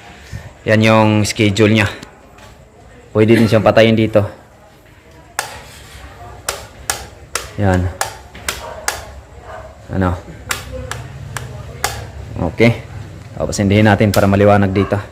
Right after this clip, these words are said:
O, pag dito rin papasok, o, la-, papasok na siya dito, o, pwede ring i-off natin dito. Ayan, o. Ayan yung schedule niya. Okay, pasindihin natin dito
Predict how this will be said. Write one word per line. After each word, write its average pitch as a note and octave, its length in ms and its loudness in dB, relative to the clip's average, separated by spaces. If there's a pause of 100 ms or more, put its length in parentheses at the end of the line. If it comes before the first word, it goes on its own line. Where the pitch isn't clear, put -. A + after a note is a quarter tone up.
(1500)
O, F#2 320 4
pag G2 160 4
dito G#2 240 4
rin A#2 560 6 (160)
papasok, A#2 520 4 (640)
o, G#2 120 2
la-, G2 160 4
papasok G#2+ 480 2
na G#2+ 80 0
siya A2 120 2
dito, A#2 280 4 (480)
o, F#2+ 80 0
pwede A#2+ 280 4
ring A2 160 2
i-off G#2+ 240 2
natin G2+ 240 2
dito. G2+ 280 4 (1500)
Ayan, G2+ 320 4
o. - 20 2 (1900)
Ayan G2 240 4
yung G#2+ 180 6 (220)
schedule G#2 440 0
niya. G#2 120 2 (720)
Okay, A#2 180 4 (380)
pasindihin G#2+ 400 4
natin A2 240 4
dito A2+ 180 2